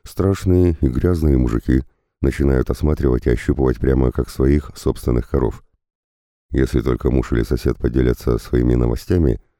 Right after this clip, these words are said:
но большинство из них пали в битвах при лестнице или в Подгорном районе. А новые вдовы и сироты до сих пор и не знают,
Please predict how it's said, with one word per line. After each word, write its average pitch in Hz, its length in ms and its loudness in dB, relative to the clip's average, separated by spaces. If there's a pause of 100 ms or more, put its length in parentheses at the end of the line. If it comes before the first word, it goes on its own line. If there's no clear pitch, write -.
(280)
но 78 120 0
большинство 87 540 0
из 85 140 2
них 85 220 2
пали 80 220 2
в 65 120 0
битвах 71 400 -2
при 71 140 0
лестнице 73 580 0 (360)
или 123 160 2
в 117 80 -2
Подгорном 71 480 2
районе. 55 400 0 (680)
А 78 100 0
новые 87 340 4
вдовы 78 400 2
и - 20 4
сироты 85 520 0 (360)
до - 120 0
сих 92 200 -2
пор 110 180 2
и 98 40 4
не 92 80 4
знают, 65 440 0